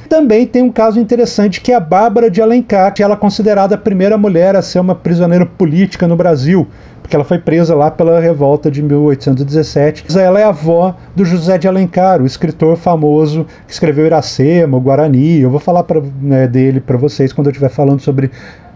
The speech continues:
criação da identidade nacional aqui no Brasil. Mas, como dá pra sacar, a Revolução Pernambucana também não deu em nada. As três revoltas que acontecem separatistas aqui no Brasil, portanto,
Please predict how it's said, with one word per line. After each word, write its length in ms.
criação 340
da 80
identidade 460
nacional 520
aqui 120
no 80
Brasil. 480
Mas, 320
como 240
dá 160
pra 220
sacar, 600
a 100
Revolução 460
Pernambucana 560
também 280
não 200
deu 220
em 100
nada. 420
As 180
três 300
revoltas 600
que 100
acontecem 500
separatistas 880
aqui 180
no 80
Brasil, 360
portanto, 560